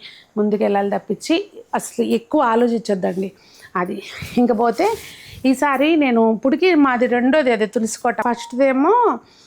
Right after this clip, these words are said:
ఆ, పొరపాటుగా బట్టలు తీసుకొస్తుంటే మా మేడు బట్టలు తాకి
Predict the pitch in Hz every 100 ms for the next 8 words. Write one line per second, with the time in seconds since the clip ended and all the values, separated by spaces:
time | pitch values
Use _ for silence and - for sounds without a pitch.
0 | _ _ - 226 254 247 226 254 254 240
1 | 302 320 226 233 240 240 240 - 233 226
2 | 226 220 220 339 320 240 214 208 208 208
3 | 294 370 427 220 220 226 220 233 214 220
4 | 349 320